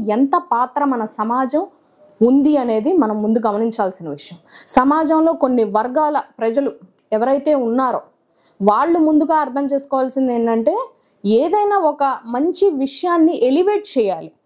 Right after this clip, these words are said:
appreciate చేయాలి. You should have to appreciate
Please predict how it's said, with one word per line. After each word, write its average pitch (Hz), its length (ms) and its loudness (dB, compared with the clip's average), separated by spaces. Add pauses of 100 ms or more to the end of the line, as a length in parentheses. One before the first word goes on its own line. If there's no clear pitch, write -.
(280)
appreciate 359 720 2
చేయాలి. 175 400 0 (500)
You 277 100 4
should 285 220 2
have 320 240 2 (100)
to 359 80 2 (600)
appreciate 349 640 2